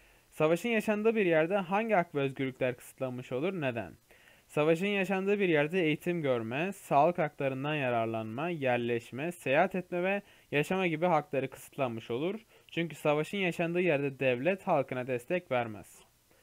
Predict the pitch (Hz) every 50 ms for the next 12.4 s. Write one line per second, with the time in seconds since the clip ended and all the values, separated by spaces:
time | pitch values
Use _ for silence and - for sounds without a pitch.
0 | _ _ _ _ _ _ _ _ _ _ _ _ - 165 156 147 143 - 185 170
1 | 160 139 123 143 131 127 120 101 - - - _ _ _ _ _ _ - - -
2 | - _ _ - 143 165 - 208 220 233 240 226 208 208 202 190 202 220 220 196
3 | 180 175 180 185 208 214 196 165 160 160 165 170 180 180 175 175 165 147 143 147
4 | 165 185 190 175 156 151 147 147 147 143 131 156 147 151 156 185 202 196 196 190
5 | 208 208 185 156 147 139 135 131 127 - - 127 123 127 127 127 - 123 120 120
6 | - 123 117 117 - 117 113 113 139 175 208 214 - _ - - - _ _ -
7 | 135 139 185 190 180 190 180 175 175 185 190 202 196 170 135 139 139 143 147 156
8 | 180 185 180 170 147 143 139 143 147 151 147 139 131 123 127 131 151 156 151 135
9 | 123 120 113 120 120 - 131 127 131 131 123 156 190 202 190 170 147 147 143 147
10 | 143 143 143 147 165 180 170 147 139 - - 139 135 - 139 139 160 175 165 147
11 | 147 139 139 139 139 - 160 160 156 139 135 - 123 120 - - 117 107 107 -
12 | - 101 117 139 180 202 - -